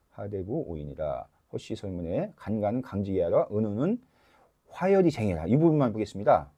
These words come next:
이 간간과 은은 여기 주석 나왔죠. 간간은 강직한 것이다. 그러니까 강직한 듯이 하셨다. 이렇게 하면 되겠죠. 간간요. 그다음에 은은은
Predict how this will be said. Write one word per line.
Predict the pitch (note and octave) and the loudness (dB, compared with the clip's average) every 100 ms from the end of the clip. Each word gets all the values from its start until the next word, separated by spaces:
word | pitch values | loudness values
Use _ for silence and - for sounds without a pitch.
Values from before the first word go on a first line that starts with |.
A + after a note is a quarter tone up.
| - | -16
이 | F2+ | -14
간간과 | - A2 A#2+ A#2+ G#2 A2 G2 | -6 0 4 4 4 2 2
은은 | G2 G2+ C3 | 0 -2 0
여기 | G2+ G#2 - _ | 0 -2 -6 _
주석 | - A2+ A2 | -16 -6 -4
나왔죠. | F2+ F2 - | -4 -6 -12
간간은 | - D3+ F3 E3+ D#3 A#3 C4 _ _ _ _ _ _ | -2 0 4 4 4 2 -2 _ _ _ _ _ _
강직한 | - F3+ G#3 F3 C3+ | -4 2 2 2 0
것이다. | G2 - - - _ _ _ _ _ _ _ _ _ _ _ _ _ _ _ | -2 -6 -14 -20 _ _ _ _ _ _ _ _ _ _ _ _ _ _ _
그러니까 | A#2 B2 D3 D#3+ | -8 -2 0 0
강직한 | - F3+ F3+ E3+ D3+ | 4 4 4 4 2
듯이 | C3 | 2
하셨다. | G#2+ - F#2 | -4 -4 -6
이렇게 | F2 - - | -4 -8 -8
하면 | A2+ | -8
되겠죠. | F2+ D#2 - F#3 - | -6 -4 -4 -6 -8
간간요. | G2 F#2+ F2 F2+ - _ _ _ _ _ | -2 0 0 -2 -8 _ _ _ _ _
그다음에 | D3 D3 C#3 | 4 4 4
은은은 | C#3 F3+ F3+ E3 G3+ C#4 | 6 8 8 8 6 4